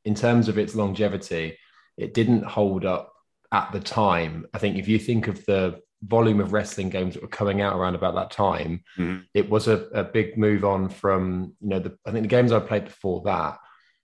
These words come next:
Speaker 1: would have been Royal Rumble on the Sega or
Speaker 2: Yeah.
Speaker 1: W W F Raw, and, and the kind of step forward from, from that to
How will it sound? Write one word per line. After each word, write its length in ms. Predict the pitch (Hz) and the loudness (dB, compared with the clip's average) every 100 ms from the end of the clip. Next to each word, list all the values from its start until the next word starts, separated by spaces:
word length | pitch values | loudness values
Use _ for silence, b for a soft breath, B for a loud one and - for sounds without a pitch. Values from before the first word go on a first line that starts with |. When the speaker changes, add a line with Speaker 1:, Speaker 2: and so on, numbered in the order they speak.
| _ - | _ -4
Speaker 1:
would 120 | 101 | -2
have 140 | 92 | -2
been 460 | 98 95 92 92 - | -2 0 0 -2 -4
Royal 260 | 98 110 101 | 0 4 4
Rumble 380 | 92 104 101 92 | 4 4 4 2
on 80 | 87 | -2
the 60 | |
Sega 580 | - 104 104 98 78 69 _ | -4 -2 0 0 -4 -6 _
or 200 | 90 110 | -4 2
Speaker 2:
Yeah. 200 | 185 87 | 2 2
Speaker 1:
W 280 | 95 90 98 | -2 -4 -4
W 20 | - | -6
F 60 | - | -8
Raw, 400 | 101 95 82 78 - | -4 -2 0 -2 -2
and, 180 | 90 92 | -2 0
and 160 | 92 | -2
the 60 | 90 | -4
kind 200 | - 98 | -4 -6
of 60 | |
step 340 | - - - - | -2 0 0 0
forward 420 | 113 98 98 85 | 0 0 0 -4
from, 320 | - 95 95 | -6 -4 -4
from 220 | 92 95 | -4 -4
that 300 | 90 104 104 - | 0 0 -2 -6
to 240 | 95 87 | -4 -4